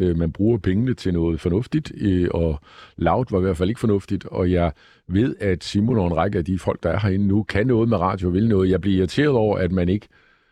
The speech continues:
valgte at kalde det Radio seksogtyve otte eller et eller andet, altså fandt på noget selv. Jeg, jeg bliver irriteret over,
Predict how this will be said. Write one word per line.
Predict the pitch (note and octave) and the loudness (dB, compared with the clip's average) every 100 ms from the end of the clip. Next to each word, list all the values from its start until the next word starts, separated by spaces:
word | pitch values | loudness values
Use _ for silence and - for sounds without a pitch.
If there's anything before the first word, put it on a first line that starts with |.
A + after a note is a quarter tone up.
| _ | _
valgte | - D#2+ G2 G2+ | -6 -2 0 0
at | |
kalde | F2+ E2 | 0 0
det | E2 | 0
Radio | D2+ D2+ E2 D#2+ | 0 0 0 0
seksogtyve | D2+ G2+ - F#2+ G2 F2 | 0 -4 -2 -2 0 2
otte | F2 F#2+ F2 | 2 2 0
eller | D#2 | 0
et | |
eller | E2+ F2+ | 0 0
andet, | E2+ E2+ | 0 0
altså | E2 F2+ | 0 -2
fandt | - - F#2 | -2 -4 -2
på | - A#2+ | 0 2
noget | A#2 G2+ | 2 0
selv. | - G2 - | 0 -2 0
Jeg, | G#2 | -2
jeg | G#2+ A2 | 0 -2
bliver | B2+ | 0
irriteret | A#2 - F3 F3 | 0 0 -2 0
over, | C3+ A#2 G#2+ | 0 2 0